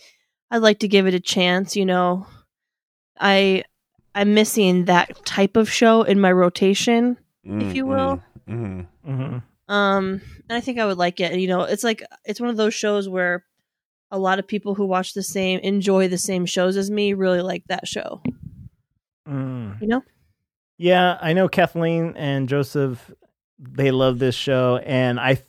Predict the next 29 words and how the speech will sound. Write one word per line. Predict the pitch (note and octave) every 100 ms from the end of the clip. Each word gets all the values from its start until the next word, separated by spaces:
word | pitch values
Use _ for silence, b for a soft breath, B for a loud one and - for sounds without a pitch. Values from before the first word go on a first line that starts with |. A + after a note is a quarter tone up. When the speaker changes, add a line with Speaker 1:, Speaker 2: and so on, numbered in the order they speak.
| -
Speaker 3:
I | C3+ C#3+
have | D3 F3+ D#3+
seen | - F3+ D3+
several | D#3+ D3 C#3
episodes | C#3+ C#3 A2+ C#3+ B2
of | C#3 B2+
it, | C#3 -
and | D3
I | D3+ D#3 D3+
always | - C#3+ F#3+ A#2+ A#2+
like | C3 E3+ D3+
it. | A2+ C3+
It's | D3+ C3 -
just, | D#3 C#3 A#2+
I | C#3+
don't | F#3 D#3+
know, |
I'm | C#3 F3+
not | F#3
in | E3+ D3+
a | C#3
sitcom | - D#3 - D#3 C#3
watching | C#3 B2+ B2
mood | A2+ C3 A#2
right | A2
now, | A2 A2+
I | A2+
guess, | A#2 A2+ -
but | C3 B2